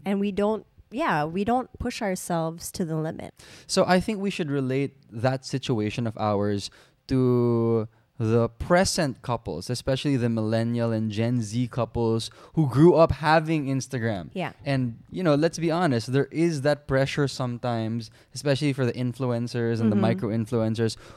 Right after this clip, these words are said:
Speaker 2: who want to be able to capture that perfect moment and put in so many hours just to capture that perfect moment. Pero in real life, they might not be that happy anymore.
Speaker 1: Alam mo yung pag, uh, you're having such a great moment with your significant other,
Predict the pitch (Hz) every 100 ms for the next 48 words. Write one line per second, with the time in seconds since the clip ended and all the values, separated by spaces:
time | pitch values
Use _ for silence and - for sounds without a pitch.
0 | - - 156 139 147 147 151 135 135 139
1 | - - 131 120 131 113 - 123 113 117
2 | - 113 113 117 - 123 123 - 156 143
3 | 131 - 180 185 151 127 131 135 135 220
4 | - - 196 - 156 139 151 131 131 170
5 | 170 135 131 - _ _ _ 196 190 175
6 | 170 165 165 165 180 139 143 - 127 147
7 | 151 139 - 139 123 110 123 113 107 143
8 | 143 113 107 104 104 101 294 320 330 320
9 | 294 - 220 190 185 170 165 170 190 202
10 | 190 196 196 190 - 202 - 175 175 170
11 | 170 156 156 151 170 160 151 147 180 -
12 | 165 175 - - 160 - 160 143 139